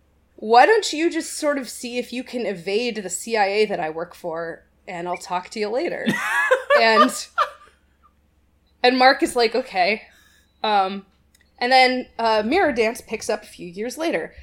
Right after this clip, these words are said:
Speaker 1: and Mark is in, like, a phone booth, and he's whittled down that giant blank check to, like, he maybe has a hundred dollars left, and he's like, "All right, this is fucking it. I'm gonna do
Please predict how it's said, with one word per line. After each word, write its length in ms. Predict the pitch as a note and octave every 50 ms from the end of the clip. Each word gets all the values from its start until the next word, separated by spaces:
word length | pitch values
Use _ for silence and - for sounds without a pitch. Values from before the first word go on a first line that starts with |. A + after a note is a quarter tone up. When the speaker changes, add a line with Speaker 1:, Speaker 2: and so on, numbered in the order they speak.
| _ _
Speaker 1:
and 140 | - G3+ G3+
Mark 240 | G3+ G#3 A3 A3 -
is 160 | C4+ B3 -
in, 240 | - A#3 A#3 A3+ A3+
like, 240 | G#3+ G#3 G3 G3 -
a 60 | -
phone 320 | - - A#3 A3 G#3 F#3+
booth, 320 | E3+ C#3+ - - - - _ _ _ _ _ -
and 280 | G#3 G3 F#3 F3 F3
he's 360 | - - A3 G#3 G3 F3+ F3+
whittled 400 | F3 F3 A#3+ C4 D4+ D4+ C#4 A3
down 320 | G#3+ B3 G#3+ G#3 A3 G#3+ G#3
that 180 | F#3 F3+ F3+
giant 380 | F3+ - G3 F3+ G3 A3 - F#3
blank 280 | F#3 F#3+ G3 F#3+ F#3+ -
check 300 | - - F3+ D#3+ - - -
to, 100 | G3+ F3
like, 160 | E3 D3+ -
he 120 | - - G3
maybe 240 | F#3 G#3 G#3+ A3 G3+
has 140 | F#3+ E3
a 40 | D#3
hundred 320 | - - G#3+ G3+ A3 G#3+ F3+
dollars 380 | G#3+ F3+ F3 - E3 - -
left, 180 | - E3+ - _
and 100 | E3+ D#3
he's 160 | F3 D#3+ -
like, 140 | D3 - - - -
"All 120 | F3 F3
right, 260 | E3 E3 C#3+ - _ _ _ _ _ _ _ _ _
this 160 | - F#3+ E3+ F#3
is 100 | F3+ -
fucking 420 | - - G3+ E3+ - G3+ F#3 F#3
it. 120 | E3 D3 - -
I'm 100 | F3 F#3
gonna 240 | F3 F#3+ E3 D#3
do 560 | D3+ - - G3+ G#3 G#3+ G#3+ G#3+ G#3+ G#3 G#3+